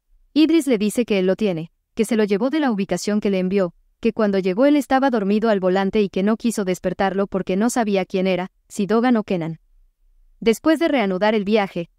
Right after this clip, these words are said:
en otro auto, Dogan se duerme y vuelve Kinen. Al llegar con el testigo, este les va a contar la verdad pero recibe un tiro en la cabeza de un hombre armado que lo tenía vigilado.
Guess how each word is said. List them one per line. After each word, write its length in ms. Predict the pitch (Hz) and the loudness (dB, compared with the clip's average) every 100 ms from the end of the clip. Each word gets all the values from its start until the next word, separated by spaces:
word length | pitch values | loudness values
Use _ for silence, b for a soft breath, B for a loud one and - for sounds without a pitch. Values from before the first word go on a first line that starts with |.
| - | -6
en 160 | 214 285 | 0 2
otro 240 | 339 330 | 2 2
auto, 380 | 254 202 254 285 _ - | 2 2 -2 -4 _ -6
Dogan 340 | 202 269 269 | 0 2 2
se 120 | 240 196 | 0 0
duerme 380 | 233 269 277 | 2 2 2
y 80 | 226 | 2
vuelve 300 | 214 226 220 | 2 0 0
Kinen. 380 | - 202 156 165 _ _ _ _ _ _ _ _ | -2 -4 -4 -10 _ _ _ _ _ _ _ _
Al 160 | 226 208 | 0 2
llegar 260 | 214 247 | 2 0
con 120 | 294 | 0
el 100 | 285 | 0
testigo, 480 | 226 208 240 185 165 _ _ - | 0 -4 -2 -4 -6 _ _ -2
este 260 | 302 - 339 | -2 2 2
les 180 | 262 226 | 2 2
va 140 | 247 | 2
a 60 | 262 | 2
contar 300 | 247 233 233 | 0 0 0
la 140 | 208 | 0
verdad 320 | 185 180 202 - | -2 -2 -2 -2
pero 160 | 220 | -2
recibe 400 | 196 185 254 254 | 0 -2 -2 0
un 140 | 233 202 | 0 0
tiro 220 | 247 262 | 2 2
en 120 | 240 | 2
la 80 | 185 | 0
cabeza 400 | 170 185 202 233 | -2 -2 -2 -2
de 100 | 190 | 0
un 140 | 196 | 0
hombre 240 | 190 185 196 | 0 0 -2
armado 400 | 180 190 208 240 | 0 0 0 -2
que 100 | 196 | -2
lo 80 | 175 | -2
tenía 340 | 170 185 185 | -2 -2 -2
vigilado. 560 | 180 - 196 165 156 | -2 -2 -2 -2 -6